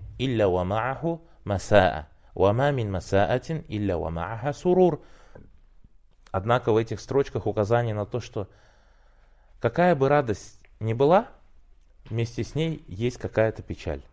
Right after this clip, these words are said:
Или же какая бы печаль человека не постигла, но также за ней следует какая-то радость и облегчение. «Лякинна сафваха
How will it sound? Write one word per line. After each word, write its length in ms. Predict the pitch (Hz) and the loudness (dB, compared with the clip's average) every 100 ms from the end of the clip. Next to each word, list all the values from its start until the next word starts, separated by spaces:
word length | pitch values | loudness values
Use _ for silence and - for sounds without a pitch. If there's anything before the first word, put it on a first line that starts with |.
| - _ - - | -20 _ -20 -6
Или 220 | 120 156 | -2 0
же 140 | 147 | 0
какая 280 | 156 151 170 | -2 2 2
бы 140 | 151 156 | 2 -4
печаль 320 | 151 170 170 | -4 -2 -2
человека 360 | - 160 160 156 | 2 2 2 -2
не 100 | 151 | -6
постигла, 560 | 156 - 196 196 190 - _ _ - - | -8 -4 0 2 2 -2 _ _ -18 -10
но 80 | 98 | -6
также 320 | 131 131 107 | -4 -4 -4
за 120 | 98 | -4
ней 200 | 113 123 | -4 -6
следует 420 | - 117 117 107 | -4 -4 -2 -4
какая-то 460 | - - 104 104 85 | -6 0 0 2 2
радость 400 | 87 80 73 82 | 2 0 -6 -4
и 20 | |
облегчение. 600 | 82 80 - 92 87 82 - _ _ - - - - | -4 -6 -12 -10 -10 -12 -20 _ _ -20 -20 -18 -2
«Лякинна 560 | 107 117 - 185 160 | 0 0 0 2 2
сафваха 720 | 139 147 120 139 139 127 123 | 2 0 4 6 6 4 -2